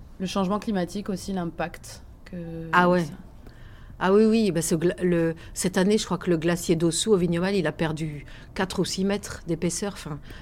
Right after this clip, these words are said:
Speaker 2: c'est un truc de fou, quoi. Et, euh, et ça, c'est irréversible. En tout cas, euh, euh, de notre vivant, c'est irréversible. Donc, euh, oui, on voit la différence. Les, les glaciers, l'été, sont ultra secs et puis il neige de moins en moins. Donc, euh,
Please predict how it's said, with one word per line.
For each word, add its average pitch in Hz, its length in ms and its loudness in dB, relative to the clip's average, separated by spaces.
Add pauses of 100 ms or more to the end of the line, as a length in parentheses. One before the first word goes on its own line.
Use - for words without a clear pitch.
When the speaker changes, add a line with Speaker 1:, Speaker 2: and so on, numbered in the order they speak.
(120)
Speaker 2:
c'est - 120 -6
un - 60 -2
truc 185 180 -4
de 160 120 -2
fou, 254 280 -6
quoi. 156 240 -6 (460)
Et, 156 220 0
euh, 151 180 -2
et 151 80 -2
ça, 208 160 -2
c'est - 240 0
irréversible. 185 840 2
En 160 100 -4
tout 175 120 -8
cas, 208 280 -2
euh, 160 140 -2 (360)
euh, 156 440 0
de 170 120 6
notre 185 300 4
vivant, 196 400 4
c'est 165 200 -2
irréversible. 151 680 -2 (480)
Donc, 160 240 -8
euh, 160 240 2
oui, 208 240 2
on 156 80 0
voit 165 160 0
la 170 140 2
différence. 175 500 -4
Les, 160 240 0
les 170 220 0
glaciers, 170 380 -2
l'été, 175 260 0
sont - 260 -4
ultra 202 320 0
secs 214 460 -2 (320)
et 165 80 0
puis 180 220 0
il 165 60 2
neige 170 200 0
de 165 80 0
moins 165 220 -2
en 170 100 0
moins. 202 260 0 (380)
Donc, 165 280 -6
euh, 156 600 -2